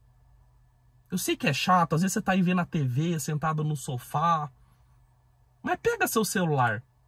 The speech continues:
dá uma olhada, confere. Tá inscrito mesmo? Estranho, né? E outra coisa, galera, eu acho também esses números de inscrito uma coisa muito suspeita.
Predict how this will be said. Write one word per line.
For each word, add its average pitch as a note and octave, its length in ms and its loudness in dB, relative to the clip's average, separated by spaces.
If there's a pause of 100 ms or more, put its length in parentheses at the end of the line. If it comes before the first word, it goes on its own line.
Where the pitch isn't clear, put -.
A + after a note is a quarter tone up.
(240)
dá D4 160 4
uma E4+ 160 0
olhada, C3 440 2
confere. G3+ 600 -2 (600)
Tá A4 140 -2
inscrito E3+ 600 2
mesmo? C#3+ 400 -2 (2750)
Estranho, E3 520 -2
né? D#3+ 160 -2 (440)
E F4 60 0
outra G#4+ 240 2
coisa, F3 300 4
galera, E3+ 240 4
eu A#3 80 6
acho D4+ 160 -2
também A#3 180 0
esses G3+ 260 0
números F3+ 320 4
de D3 140 2
inscrito F3 400 -2
uma E3 80 0
coisa F3 220 0
muito C#3+ 400 0
suspeita. C3 680 -6